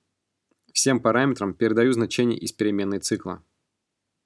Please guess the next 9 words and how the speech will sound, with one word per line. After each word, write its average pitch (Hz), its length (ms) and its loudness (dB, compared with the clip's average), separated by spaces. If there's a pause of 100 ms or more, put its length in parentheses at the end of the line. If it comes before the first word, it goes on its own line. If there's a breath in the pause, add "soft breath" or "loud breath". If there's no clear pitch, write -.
(400)
И 131 100 2
забыл 143 280 4
добавить 123 400 2
возвращение 110 500 0
результата 107 540 -2
для 101 180 -2
функции 120 380 -4
получения 110 580 -4
прогноза. 101 720 -2